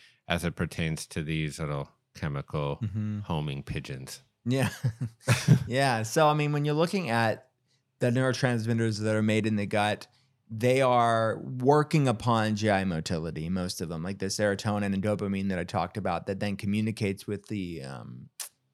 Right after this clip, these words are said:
Speaker 2: with the vagus nerve. But if you, even if you look at systemically,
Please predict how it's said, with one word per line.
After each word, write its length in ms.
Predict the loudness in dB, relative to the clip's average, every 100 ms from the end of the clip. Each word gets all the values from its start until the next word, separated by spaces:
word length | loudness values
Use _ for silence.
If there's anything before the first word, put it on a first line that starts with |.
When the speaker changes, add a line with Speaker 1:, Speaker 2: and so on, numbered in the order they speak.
| -2
Speaker 2:
with 220 | -2 0
the 80 | 0
vagus 340 | 2 2 0
nerve. 240 | -2 -2 -4 -12 -12 2
But 240 | 4 4
if 120 | -2
you, 100 | -2
even 300 | -2 -2 -2
if 120 | -4 -2
you 100 | 0
look 160 | 0
at 80 | -2
systemically, 880 | -4 -4 -2 0 0 -2 -2 -2 -4